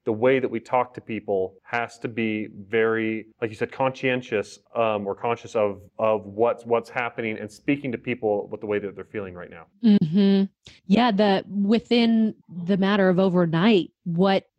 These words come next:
Speaker 2: drove people has shifted, the underli-,
Speaker 1: Yep.
Speaker 2: the underbelly of the emotions,
Speaker 1: Yep.
Speaker 2: where they're now driven by safety, security, confidence, um,
Speaker 1: Ne-,
Speaker 2: and
Speaker 1: needs versus wants.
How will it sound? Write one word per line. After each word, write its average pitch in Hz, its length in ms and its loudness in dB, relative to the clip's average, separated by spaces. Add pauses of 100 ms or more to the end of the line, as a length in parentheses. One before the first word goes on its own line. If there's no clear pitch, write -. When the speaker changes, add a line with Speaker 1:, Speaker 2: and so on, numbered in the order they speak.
(400)
Speaker 2:
drove 185 920 4
people 156 720 0
has 196 220 2
shifted, - 560 -2
the 190 140 2
underli-, 196 560 2
Speaker 1:
Yep. 190 80 -4
Speaker 2:
the 196 80 2
underbelly 185 640 2
of 160 140 -6 (300)
the 185 180 2
emotions, 175 880 2 (280)
Speaker 1:
Yep. 117 160 4
Speaker 2:
where 185 300 4
they're 185 180 2
now 180 340 2
driven 175 520 2
by 165 560 2
safety, 185 960 2
security, 175 920 2 (100)
confidence, 180 1000 2 (160)
um, 170 460 0 (140)
Speaker 1:
Ne-, 147 360 0
Speaker 2:
and 147 140 -8
Speaker 1:
needs 147 520 2
versus 131 360 -2
wants. 127 680 0